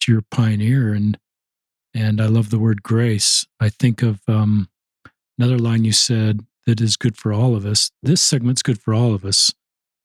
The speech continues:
Um, but s-, this, I can't rely on the feedback for others for my validity. I, <laughs> at sixty-one, I still haven't been able to quit doing that, but I love the way you articulate and you come back to your heavenly parents. You know, I think of Elder Christofferson's talk, The Doctrine of Belonging.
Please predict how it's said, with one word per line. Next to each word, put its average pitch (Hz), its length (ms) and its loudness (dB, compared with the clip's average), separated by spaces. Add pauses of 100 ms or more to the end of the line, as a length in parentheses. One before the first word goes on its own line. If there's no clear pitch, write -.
(160)
Um, 107 460 0 (300)
but 123 160 2 (120)
s-, - 240 -4
this, - 360 -2
I 127 100 0
can't 135 260 -4
rely 117 420 2
on 110 120 0
the 110 80 0
feedback 110 520 0
for 113 120 0
others 107 240 0
for - 100 -4
my 107 200 2
validity. 101 540 0
I, - 320 -2 (280)
<laughs> - 400 -16
at 120 100 0
sixty-one, 123 640 0
I 113 140 -2
still 123 460 -2
haven't 117 240 0
been 117 120 0
able 110 220 0
to 104 160 -2 (240)
quit 147 320 -4
doing 113 240 0
that, 117 260 0
but 113 140 -2
I 107 60 0
love 110 240 0
the 110 80 -2
way 110 100 2
you 107 100 0
articulate 113 540 -2
and 151 80 0
you 110 80 0
come 113 180 -2
back 107 220 -2
to - 100 -6
your 101 80 0
heavenly 107 300 0
parents. 113 560 -2 (1080)
You 127 80 -4
know, 127 160 0
I 123 60 0
think 139 320 -2
of 117 180 -2
Elder 117 240 2
Christofferson's - 840 -2
talk, 107 400 -2
The 113 80 -2
Doctrine 110 460 0
of 98 100 -4
Belonging. 107 640 -2